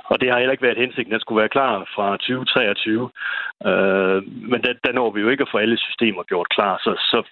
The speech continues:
deri ligger årsagen til, at det måske har, øh, givet anledning til nogle furore, at, at, øh,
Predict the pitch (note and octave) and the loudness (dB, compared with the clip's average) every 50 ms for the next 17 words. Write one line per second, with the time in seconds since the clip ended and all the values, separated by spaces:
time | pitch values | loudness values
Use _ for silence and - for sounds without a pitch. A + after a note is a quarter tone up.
0 | _ _ - - - - - _ C#3+ C3+ B2 A#2 A2+ A2+ B2 A#2+ A#2 G2+ G2 A2+ | _ _ -20 -20 -20 -20 -6 _ 0 2 2 2 2 2 2 2 2 2 2 0
1 | - - A2+ G2 G2 - - A#2 G#2 G2 F#2 - - G2+ G2+ G2 - - A#2 A2 | 0 0 -2 -2 -2 -2 0 2 2 2 0 -2 -4 -4 -2 -2 0 2 2 2
2 | F#2+ - F#2 F#2 F2+ F2 - - - - - - _ _ G2+ G2 G2+ F#2 F#2+ - | 2 2 2 2 2 2 -2 -4 -8 -12 -14 -18 _ _ -2 0 0 0 0 0
3 | - A2+ G2+ G2 G#2+ A#2 A2 G2+ F#2 - - G2+ G2 - - - G#2+ F#2 G2 G#2 | 2 2 2 4 2 2 0 0 -2 -2 -2 -2 -2 -2 -2 0 2 2 4 4
4 | A2 A#2 A2 F#2+ F2+ F2 - - - - - - - - - - - - - - | 4 4 4 4 2 0 -2 -8 -16 -12 -10 -8 -6 -4 -4 -4 -4 -4 -4 -6
5 | - - - - - F2 F2+ - - - G2+ G2 F#2+ F#2+ F#2+ | -6 -6 -8 -2 -2 -2 -2 0 0 0 2 4 4 4 2